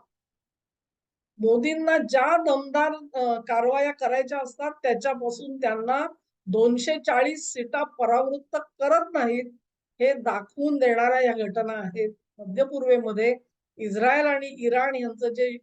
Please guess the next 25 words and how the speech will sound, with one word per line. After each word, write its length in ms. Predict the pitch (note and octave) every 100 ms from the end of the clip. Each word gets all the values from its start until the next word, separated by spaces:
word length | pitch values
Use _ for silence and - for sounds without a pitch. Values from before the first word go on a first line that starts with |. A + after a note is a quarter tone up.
| -
होऊ 440 | F3 G3+ C4 D#4
घातलेलं 400 | C4 B3 B3+ B3+
युद्ध 380 | A#3+ A#3 C#4 E4
आहे 340 | C#4+ G#3+ G#3+ F3+ - _ _
ते 80 | D#4
कुठेतरी 520 | D#4 C#4 D4 D4+ E4+
थांबावं, 880 | E4+ - A#3+ A#3 C#4 E4 C#4+ D4 D#4 E4
असंच 380 | - D4+ D#4 -
प्रत्येक 560 | A#3+ G#3+ - D#4 F#4 - _ _ _
सुजाण 600 | - B3+ A3 C#4 E4 F4
नागरिकाचं, 760 | B3+ A#3 B3+ C#4+ C#4 C4 C#4 C#4 A#3+
भारतीय 380 | G#3+ F#3+ C4
नागरिकाचं 680 | B3+ A3+ A3 B3+ B3 B3 C4 B3 G3
मत 220 | G#3+ C4+
आहे. 420 | C4 A#3 C4 D#4+ _ _ _ _
आणि 280 | G3+ A3+ C4 B3+ - - A#3 A3 C4
तसं 280 | A#3+ D#4+
करत 500 | D#4 - C4+ E4 F4
असताना 640 | C4+ - B3 A3+ A#3 D4+ D#4+ _
इस्रायलच्या 600 | G#3 G3+ B3 D4+ D#4 F4
हितांना 600 | D4 D4 C#4+ C#4+ C#4+ B3
जसा 280 | B3 A3 G#3
धक्का 280 | - C4+
लागणार 360 | C4 A3 G#3 G3+
नाही, 340 | G3 F#3+ A3+